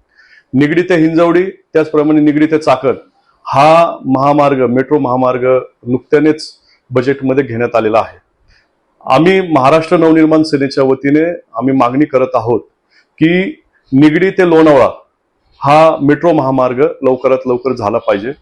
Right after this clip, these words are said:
त्याचं कारण असं आहे की आपल्या शेजारी देवरोड असेल, अ, तळेगाव असेल, वडगाव असेल, कामशेत असेल आणि त्याचप्रमाणे लोणावळा असेल, ह्या पूर्ण संबंध मावळ प्रांतामध्ये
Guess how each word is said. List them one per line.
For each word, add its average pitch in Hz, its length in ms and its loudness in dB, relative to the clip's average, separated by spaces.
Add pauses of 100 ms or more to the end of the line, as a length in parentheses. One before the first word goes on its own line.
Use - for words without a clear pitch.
(500)
त्याचं 143 180 0
कारण 170 300 4
असं 165 260 2
आहे 123 260 0
की - 440 -6
आपल्या 147 320 2
शेजारी 156 360 2
देवरोड 139 400 2
असेल, 131 400 0 (800)
अ, 117 80 2 (100)
तळेगाव 143 280 4
असेल, 135 400 0 (220)
वडगाव 131 360 2
असेल, 123 420 -2 (120)
कामशेत 127 400 -2
असेल 147 240 -2
आणि 160 140 0
त्याचप्रमाणे 156 520 0
लोणावळा 135 340 2
असेल, 95 220 -6 (320)
ह्या 160 180 0
पूर्ण 208 460 2
संबंध 185 420 0
मावळ 160 360 4
प्रांतामध्ये 151 680 0